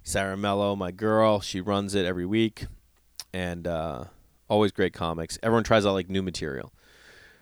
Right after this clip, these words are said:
So I'm like, I get there, I'm like, "Hey, do I have time?" She's like, "Yeah." I'm like, "I'm gonna go grab a coffee. Anybody want a coffee?" Nobody wants a coffee. I go to get a coffee. I have to cut through this food court. At the end of the food court,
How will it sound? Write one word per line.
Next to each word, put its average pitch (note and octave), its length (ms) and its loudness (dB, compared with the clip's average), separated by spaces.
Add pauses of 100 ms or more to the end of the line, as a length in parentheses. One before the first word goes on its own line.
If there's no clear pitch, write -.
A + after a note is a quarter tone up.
(420)
So A#2 540 6 (340)
I'm B2 140 8
like, G#2+ 380 4
I A#2 120 4
get B2 180 6
there, A2 180 6
I'm G#2 120 4
like, G2+ 160 -2
"Hey, F3 80 6
do C#3 100 6
I D3 40 6
have E3 100 4
time?" D3 340 0
She's D#3+ 120 -4
like, A2+ 120 0
"Yeah." A2+ 80 6
I'm G2+ 80 2
like, F#2+ 140 -4
"I'm A#2 120 2
gonna B2 100 0
go B2 80 4
grab A2 180 6
a G#2+ 60 -2
coffee. F#2+ 320 4
Anybody G#2 180 -2
want A2 160 -4
a - 0 -
coffee?" G#2+ 180 -2
Nobody G2+ 180 -2
wants F2 160 -2
a - 40 -14
coffee. C#2+ 320 -10 (260)
I G#2+ 60 -2
go A2 100 6
to G#2+ 60 6
get G#2+ 100 6
a G2 60 0
coffee. F#2 320 4
I - 20 2
have F2+ 80 0
to - 80 -8
cut - 240 0
through A2 140 2
this F#2+ 160 0
food A2 320 0
court. D#2 320 -2 (840)
At - 60 -20
the A#2 120 4
end C3 120 6
of B2 60 6
the A2+ 60 4
food C3+ 360 2
court, A2 360 4